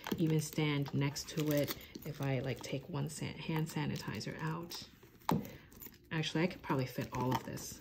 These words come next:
like so, as well as the sunglasses. And with the power banks, you of course need a charging cable. So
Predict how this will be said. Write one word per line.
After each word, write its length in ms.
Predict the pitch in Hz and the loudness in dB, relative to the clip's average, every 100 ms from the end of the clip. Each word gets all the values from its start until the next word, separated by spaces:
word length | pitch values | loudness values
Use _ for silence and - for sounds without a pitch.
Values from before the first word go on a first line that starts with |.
| - | -10
like 140 | 113 - | -10 -8
so, 320 | - - 170 - - - - - - | -6 -6 -6 -10 -18 -20 -16 -8 -2
as 220 | 147 151 | -2 0
well 320 | 156 151 143 | 0 2 0
as 440 | 143 135 139 - - - - - | 0 -2 -2 -8 -12 -20 -20 -14
the 80 | 139 | -10
sunglasses. 1120 | - 196 190 196 180 185 180 175 175 180 - - - - - - | -2 2 2 2 0 0 0 2 0 -4 -10 -12 -12 -12 -10 0
And 420 | 156 151 147 151 - - - | 2 4 2 0 -6 -10 -2
with 300 | 170 175 175 | 6 6 6
the 80 | 170 | -2
power 300 | - 175 170 | 0 2 2
banks, 420 | 165 156 156 - | 2 0 -2 -6
you 140 | - 147 | -4 -4
of 100 | 139 | -2
course 340 | 160 151 - | 0 0 0
need 180 | 151 135 | 0 0
a 40 | 139 | -2
charging 540 | - 175 180 180 180 | -4 0 2 2 2
cable. 600 | - 175 175 170 165 175 - - - - | 2 2 4 2 2 -2 -6 -18 -18 -6
So 200 | 156 | -4